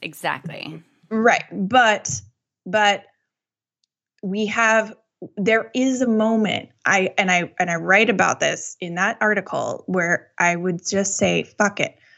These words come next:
Speaker 2: fuck it till tomorrow, fuck it for this moment. This is too painful. I can't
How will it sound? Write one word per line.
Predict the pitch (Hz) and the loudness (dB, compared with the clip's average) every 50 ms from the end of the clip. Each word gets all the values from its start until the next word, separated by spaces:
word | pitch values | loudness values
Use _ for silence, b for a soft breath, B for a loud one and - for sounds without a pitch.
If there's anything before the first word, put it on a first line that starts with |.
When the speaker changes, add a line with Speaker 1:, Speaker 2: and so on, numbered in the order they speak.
| b b _ | b b _
Speaker 2:
fuck | - 170 - - | -4 -4 -2 -4
it | 143 - | -6 -4
till | - 185 180 | -2 -2 -2
tomorrow, | - - - 196 202 220 226 226 226 220 220 226 B B B B B _ | 0 0 2 4 6 6 6 6 4 4 2 0 B B B B B _
fuck | - 180 175 - | -2 -2 0 0
it | 135 - - - | -4 -4 -4 -4
for | - 185 | -4 -2
this | 170 165 165 - | -2 -2 -4 0
moment. | - 208 220 214 208 208 208 202 | 4 6 6 6 6 4 2 2
This | - 185 175 - | -2 -4 -6 -4
is | - - - | -6 -6 -4
too | - - 233 | 0 2 2
painful. | 220 226 - 208 190 185 - - - | 2 4 2 0 0 0 -4 -6 -6
I | - - | -6 -6
can't | - - - 196 190 190 - | -6 -2 0 2 2 2 0